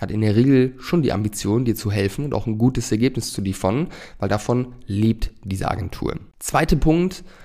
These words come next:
warum Facebook-Ads, beziehungsweise, sorry, nicht Facebook-Ads, sondern warum viele Shopbetreiber schlechte Erfahrungen machen mit Agenturen oder auch mit Beratern,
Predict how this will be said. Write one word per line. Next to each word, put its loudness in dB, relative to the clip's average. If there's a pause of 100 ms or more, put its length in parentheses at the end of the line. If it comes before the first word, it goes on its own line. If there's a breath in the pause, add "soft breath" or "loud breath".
(260 loud breath)
warum 4 (120)
Facebook-Ads, -2
beziehungsweise, -2
sorry, 0
nicht -4
Facebook-Ads, -4
sondern -6
warum -2 (580 loud breath)
viele 4
Shopbetreiber 0
schlechte -2
Erfahrungen -4
machen -6
mit -6
Agenturen -2
oder -4
auch -4
mit -4
Beratern, 0